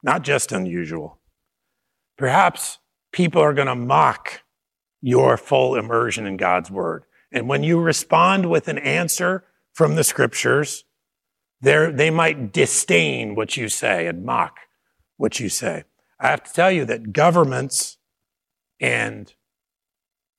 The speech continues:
kings and queens throughout history and even today make laws against repeating what God says. That's not gonna stop.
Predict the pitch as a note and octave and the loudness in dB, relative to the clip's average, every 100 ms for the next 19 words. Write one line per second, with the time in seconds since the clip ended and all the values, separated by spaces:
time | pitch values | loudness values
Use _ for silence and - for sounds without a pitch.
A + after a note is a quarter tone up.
0 | _ _ _ _ - F3+ E3+ F3+ C#3 C3 | _ _ _ _ -4 0 0 0 0 -2
1 | B2+ F3+ D#3+ C3+ C3 C3+ - - - E3+ | 0 2 2 0 -4 -6 -8 -10 2 6
2 | E3 D#3+ B2+ G3 - - C3 C3 F3+ - | 8 6 4 4 4 2 2 2 0 -4
3 | _ _ _ _ _ _ _ _ _ _ | _ _ _ _ _ _ _ _ _ _
4 | _ _ _ _ _ _ _ - B2+ B2+ | _ _ _ _ _ _ _ 0 2 2
5 | C#3 D#3+ F3+ E3 D#3+ D3+ C3 F2+ E2+ F#2+ | 2 0 2 0 2 4 4 2 -2 -10
6 | _ _ _ _ _ _ _ _ _ B2 | _ _ _ _ _ _ _ _ _ -2
7 | B2+ C3 C3 D3 D#3+ D3 D3 G#2 E3 F#3+ | -2 0 0 0 0 -2 -6 -6 -4 -4
8 | - - - - _ _ _ _ _ _ | -4 -4 -8 -18 _ _ _ _ _ _
9 | C#3 B2 - B2+ G2+ F2+ E2+ _ _ _ | -8 -6 -4 -4 -4 -4 -12 _ _ _
10 | _ _ _ C#3+ G#2 A2+ G3 F2+ E2 - | _ _ _ -12 -10 -4 -4 -4 -8 -10
11 | - D#2+ D2 - - _ _ _ _ _ | -8 -8 -10 -16 -20 _ _ _ _ _
12 | _ _ _ _ _ _ _ _ _ _ | _ _ _ _ _ _ _ _ _ _
13 | _ _ B2+ - C#3 D#3+ D3+ E3+ C#3 - | _ _ -8 -6 -4 -4 -4 -6 -4 0
14 | E3+ G2+ F2+ _ | 0 0 -6 _